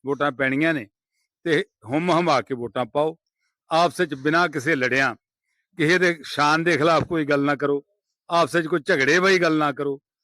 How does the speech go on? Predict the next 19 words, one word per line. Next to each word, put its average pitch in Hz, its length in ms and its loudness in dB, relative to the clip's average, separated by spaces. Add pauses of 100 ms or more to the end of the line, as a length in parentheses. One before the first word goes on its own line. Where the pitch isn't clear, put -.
(240)
ਕੋਈ 175 280 0
ਕਿਸੇ 160 220 0
ਨਾਲ 170 120 0
ਝਗੜਾ 135 320 -2
ਨਹੀਂ 151 100 2
ਹੋਣਾ 156 160 2
ਚਾਹੀਦਾ, 156 280 -2
ਇੱਥੇ 165 280 0
ਵਸਣਾ 143 340 -2
ਸਾਰਿਆਂ 160 300 -2
ਨੇ। 160 100 -20 (460)
ਇਹ 196 160 4
ਕਰਕੇ 190 240 -2
ਵੋਟਾਂ 202 540 0
ਅਮਨ 240 180 2
ਸ਼ਾਂਤੀ 175 400 -2
ਨਾਲ 170 120 0
ਪਾ 139 220 0
ਕੇ 123 220 -2